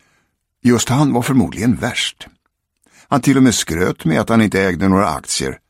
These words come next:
och var aktivt ointresserad. Deras hållning var obegriplig. Eller om man snarare skulle se den som extremt omodern. De hade alla ärvt pengar efter den tidigare generationen,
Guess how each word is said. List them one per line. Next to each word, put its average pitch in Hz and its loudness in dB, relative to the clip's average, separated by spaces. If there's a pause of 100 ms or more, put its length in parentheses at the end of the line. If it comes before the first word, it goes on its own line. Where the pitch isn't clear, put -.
(220)
och 107 0
var 113 0
aktivt - -6 (180)
ointresserad. 65 -6 (920)
Deras 120 2
hållning 101 2
var 87 -2 (300)
obegriplig. 151 -2 (960)
Eller 123 2
om 117 2
man 110 0
snarare 85 2
skulle 92 -2
se 92 0
den 87 0
som 90 0
extremt 87 -4
omodern. 98 -4 (1400)
De 143 2
hade 143 2
alla 143 0
ärvt 120 -2
pengar 90 -2
efter 110 -4
den 101 0
tidigare 87 -2
generationen, 131 2